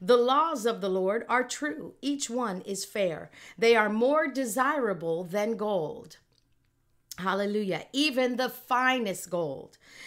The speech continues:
They are sweeter than honey." Hallelujah.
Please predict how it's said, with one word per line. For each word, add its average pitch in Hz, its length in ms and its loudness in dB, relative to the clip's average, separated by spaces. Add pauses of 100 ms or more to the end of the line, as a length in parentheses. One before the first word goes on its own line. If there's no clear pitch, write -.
(120)
They 240 160 8
are 220 160 6
sweeter 226 680 -2
than 202 220 -2
honey." 170 520 -10 (600)
Hallelujah. 175 680 -2